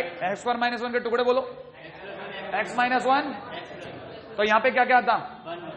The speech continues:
माइनस वन और वन। अब मांडवाली कराओ, चलो। आधा question तो मैंने कर दिया, आप तो मांडवाली करके दे दो मेरे को।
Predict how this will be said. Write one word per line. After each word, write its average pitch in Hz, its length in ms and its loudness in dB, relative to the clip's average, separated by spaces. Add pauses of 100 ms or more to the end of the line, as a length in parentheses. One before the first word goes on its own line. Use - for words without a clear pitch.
(380)
माइनस 214 320 0
वन 247 100 6
और 247 140 6
वन। 196 180 4 (120)
अब 220 100 4
मांडवाली 208 320 4
कराओ, 165 200 -2 (320)
चलो। 185 280 -4 (3500)
आधा 156 180 0
question 196 240 -4
तो 208 80 -2
मैंने 214 160 2
कर 202 140 0
दिया, 226 160 2
आप 233 120 2
तो 233 60 -2
मांडवाली 220 360 2
करके 220 200 0
दे 214 100 -2
दो 247 120 4
मेरे 240 140 0
को। 196 440 -4